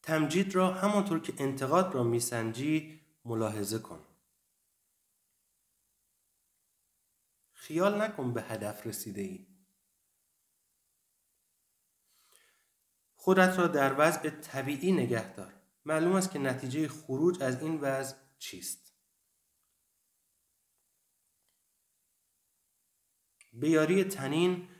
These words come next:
خودت را بیان کن. کوکورایر را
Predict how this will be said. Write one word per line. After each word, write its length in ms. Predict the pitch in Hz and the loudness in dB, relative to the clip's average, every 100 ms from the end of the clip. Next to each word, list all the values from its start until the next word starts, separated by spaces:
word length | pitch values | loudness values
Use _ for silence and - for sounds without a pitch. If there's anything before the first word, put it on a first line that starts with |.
| _ _ | _ _
خودت 440 | - 160 151 - | -4 -2 -2 -2
را 80 | 127 | -4
بیان 440 | 117 98 98 92 | -2 -4 -6 -8
کن. 320 | - 78 - _ _ _ _ _ _ _ _ _ _ _ - - - _ _ - | -12 -20 -20 _ _ _ _ _ _ _ _ _ _ _ -20 -20 -20 _ _ -2
کوکورایر 680 | 190 185 185 180 180 196 | 0 2 2 4 6 4
را 540 | 196 185 175 180 - | 4 4 2 -2 -16